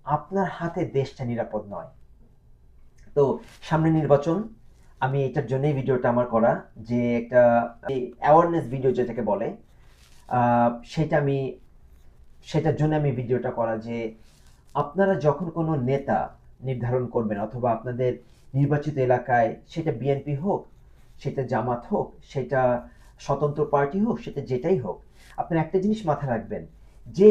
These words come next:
যত ভালো লোক না হোক না কেন, দেশ পরিচালনা করার জন্যে, সংসদে যাওয়ার জন্যে আপনার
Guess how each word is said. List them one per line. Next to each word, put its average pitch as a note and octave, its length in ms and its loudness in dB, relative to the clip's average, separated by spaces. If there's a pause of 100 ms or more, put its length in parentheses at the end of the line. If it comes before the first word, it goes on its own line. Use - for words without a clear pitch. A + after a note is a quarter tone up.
(120)
যত C#3+ 160 4 (160)
ভালো E3+ 160 -2 (100)
লোক C#3 180 6
না C#3 140 -2
হোক D3 160 -4
না C3+ 100 -6
কেন, F2 220 -10 (760)
দেশ G#3 120 6 (120)
পরিচালনা E3 420 0
করার A2+ 280 -4
জন্যে, G2+ 280 -8 (120)
সংসদে D3 360 -4
যাওয়ার A#2 400 -2
জন্যে F2+ 240 -10 (520)
আপনার D3 520 0